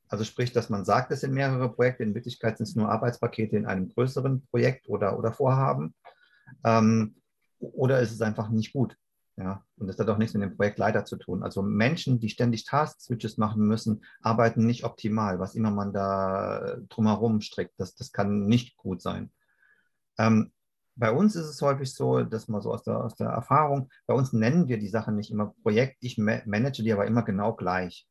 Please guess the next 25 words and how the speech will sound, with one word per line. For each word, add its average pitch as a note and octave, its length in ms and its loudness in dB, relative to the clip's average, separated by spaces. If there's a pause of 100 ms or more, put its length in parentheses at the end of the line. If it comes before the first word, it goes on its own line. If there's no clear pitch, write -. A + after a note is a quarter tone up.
Ja, G2 180 -4
ob G2+ 120 -2
ich, G#2 120 -4
ob G#2 120 -2
das - 120 -6
jetzt - 180 -8
Arbeitspakete B2+ 720 0
sind A2+ 200 0
in G#2+ 100 -4
einem G#2 280 -2
großen C3 420 -2
Projekt, B2 400 2
ob - 160 -6
das G2+ 220 -4
Teilprojekte A#2 760 0
sind, A2 240 0 (360)
die G#2+ 60 2
Methoden A2 580 2
sind G#2 180 -4
eigentlich G2 300 -6
immer F#2+ 200 -2
sehr F#2 140 0
gleich. F#2 360 -2
Ich - 120 -8
hab G2+ 160 -4